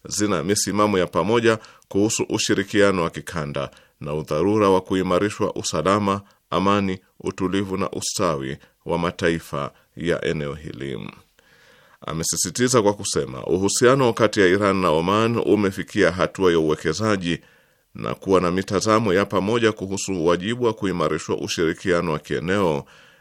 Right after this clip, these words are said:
na kutumiwa vyema uwezo uliopo katika nyanja zinazofaa ili kuimarisha zaidi uhusiano kutoka kati ya nchi hizo mbili, kutoka katika masuala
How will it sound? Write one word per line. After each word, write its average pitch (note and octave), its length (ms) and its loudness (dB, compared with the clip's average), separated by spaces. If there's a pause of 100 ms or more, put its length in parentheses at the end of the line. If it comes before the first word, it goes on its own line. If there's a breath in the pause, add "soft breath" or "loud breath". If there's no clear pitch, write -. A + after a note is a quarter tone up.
(120 soft breath)
na C2+ 160 -8
kutumiwa F#2 540 0
vyema G#2+ 400 2
uwezo G2 400 4
uliopo F2+ 480 0
katika E2 420 -4
nyanja F2 320 -2
zinazofaa G2+ 760 0 (540 soft breath)
ili B1+ 220 -6
kuimarisha F2+ 640 2
zaidi G2 480 0
uhusiano D#2+ 840 -2 (400 soft breath)
kutoka C2+ 880 -2 (300)
kati F2+ 680 -2 (220)
ya D2+ 380 -2
nchi F#2 240 -4
hizo D#2+ 220 -2
mbili, C2 540 -4 (580)
kutoka F2 480 -2
katika D#2+ 400 -4
masuala D#2 720 -4